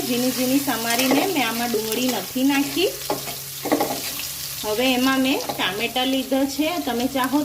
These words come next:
તો ટામેટાની પ્યોરી બી બનાવીને નાખી શકો છો. મેં આને ટુકડામાં કાપી લીધા છે. આ ત્રણ નંગ ટામેટાં છે મીડિયમ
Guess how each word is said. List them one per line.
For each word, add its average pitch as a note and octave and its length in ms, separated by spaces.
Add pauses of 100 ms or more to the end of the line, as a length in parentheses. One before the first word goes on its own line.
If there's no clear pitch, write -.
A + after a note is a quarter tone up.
તો C#4+ 80
ટામેટાની B3 640
પ્યોરી A#3 360
બી B3 140
બનાવીને A#3+ 360
નાખી A3+ 320
શકો A#3+ 180 (100)
છો. D#4 80 (100)
મેં A#3 100
આને A3+ 160
ટુકડામાં A#3 580
કાપી A3+ 360
લીધા B3+ 360
છે. D#4+ 100 (580)
આ G3 60 (100)
ત્રણ A#3 280
નંગ B3+ 200 (120)
ટામેટાં A#3 560
છે D4+ 160
મીડિયમ B3+ 340